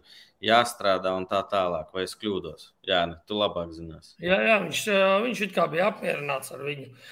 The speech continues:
Speaker 2: ar visu treniņu procesu, ar visu viņš viņu atbalstīja arī. Tāpēc es saku, ka mums visi treneri ir ieguldījuši ļoti daudz, bet laikam visvairāk tomēr Tukuma treneri un Andrejs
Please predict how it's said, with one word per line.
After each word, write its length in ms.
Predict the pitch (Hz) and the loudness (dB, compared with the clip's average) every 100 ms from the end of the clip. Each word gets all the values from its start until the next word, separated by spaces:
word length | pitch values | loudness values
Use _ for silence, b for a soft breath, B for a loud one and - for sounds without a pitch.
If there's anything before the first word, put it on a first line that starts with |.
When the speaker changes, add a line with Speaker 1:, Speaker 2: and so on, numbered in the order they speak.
| B | B
Speaker 2:
ar 160 | 156 147 | -8 -4
visu 260 | 180 175 - | -4 -4 2
treniņu 360 | 185 185 175 | 2 4 0
procesu, 420 | 165 180 180 - 165 | 0 0 0 -4 -2
ar 60 | |
visu 300 | 180 185 - | -2 -4 -4
viņš 200 | 170 147 | -6 -4
viņu 160 | 156 120 - _ _ _ _ _ _ _ _ - - | -8 -10 -14 _ _ _ _ _ _ _ _ -16 6
atbalstīja 720 | 214 185 175 170 - 180 185 | 6 8 6 4 0 6 6
arī. 140 | 180 151 - | 6 2 0
Tāpēc 380 | 175 175 160 | 2 2 0
es 80 | 151 | 0
saku, 220 | 208 208 196 | 2 4 4
ka 80 | 170 | 2
mums 180 | 160 180 | 2 2
visi 180 | 190 - | 0 2
treneri 340 | 202 202 185 170 | 2 4 4 4
ir 120 | 190 | 2
ieguldījuši 640 | 190 170 160 156 151 - b b _ 175 | 2 0 -4 -6 -6 -10 b b _ 6
ļoti 280 | 226 202 185 | 6 6 4
daudz, 240 | 202 196 | 6 4
bet 140 | 180 180 | 2 2
laikam 300 | 196 190 175 | 2 2 -2
visvairāk 480 | 170 190 202 180 175 | -2 0 2 2 0
tomēr 300 | 185 180 147 | 0 0 0
Tukuma 400 | 220 208 262 233 | -4 -4 -4 -4
treneri 460 | 226 226 233 220 190 B B B - | 0 0 4 2 2 B B B -2
un 300 | 202 208 196 | 2 2 4
Andrejs 400 | 190 196 175 165 | 6 6 4 2